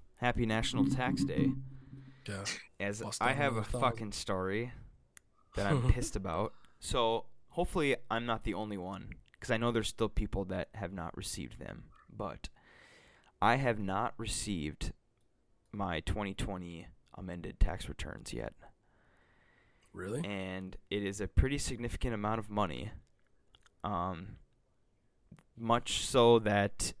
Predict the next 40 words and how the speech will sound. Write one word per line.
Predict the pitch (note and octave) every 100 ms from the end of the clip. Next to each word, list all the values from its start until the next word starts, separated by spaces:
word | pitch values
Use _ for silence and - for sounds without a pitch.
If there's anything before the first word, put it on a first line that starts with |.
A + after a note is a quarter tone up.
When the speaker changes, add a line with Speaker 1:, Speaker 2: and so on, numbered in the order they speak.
| - _
Speaker 1:
if | A2 G#2+
the | -
roles | G#2 G#2+ A2+ A#2+
were | A2+ G#2
reversed | G#2 G2+ G#2+ G2+ F2 F#2+ - -
and | G2+
I | F2+ -
owed | A#2+ C3+
the | B2
I | D2+ F2
R | D2+
S | E2+ E2+
this | - -
amount, | F2 E2 C#2+ G2+ -
I | G2+
probably | - G#2+ A#2+ A#2 G#2
would | G2
be | F#2
in | C#2+ -
prison | - C#3 A#2+ E2+
right | C2+ C2+
now. | - B1 B1 - - _ - - - - - -
Speaker 2:
Yeah. | C3+ B2 A#2
<laughs> | - - -
Speaker 1:
And | C3+ C3 B2+ B2+
Speaker 2:
Chasing | C3+
Speaker 1:
what | C#3 D#3
had | D3+
Speaker 2:
them. | B2+
Speaker 1:
happened | D3 E3+ - B2
was | G2+ G2 F#2 G2+
I | G2
got | A2 G#2+
in | A2+
contact | A2 B2 A#2+ B2+ G2+ F2+ F2+ -
with, | F#2+ F#2+ F#2 - - -
um, | G2 F2+ F#2 F2+ G#2 - - -
my | G2+
local | G2 G#2 -
representative | G#2+ G#2+ C3 A#2+ G2 G2 F#2+ A#2 -